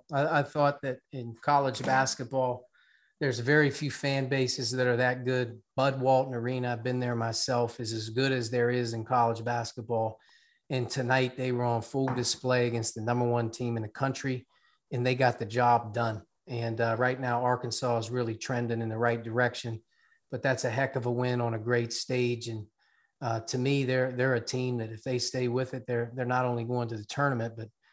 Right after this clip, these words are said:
they have a chance to, to maybe do some damage in the tournament as well with that team. But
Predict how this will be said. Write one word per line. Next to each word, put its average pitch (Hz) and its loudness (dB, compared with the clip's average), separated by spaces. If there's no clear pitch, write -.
they 135 0
have 127 0
a 113 -4
chance 120 -2
to, 113 -6
to 123 -4
maybe 120 -2
do 123 -2
some 120 -2
damage 123 2
in 113 -2
the 113 -4
tournament 113 -2
as 107 -8
well 120 4
with 107 -4
that 113 -6
team. 117 -4
But 110 -8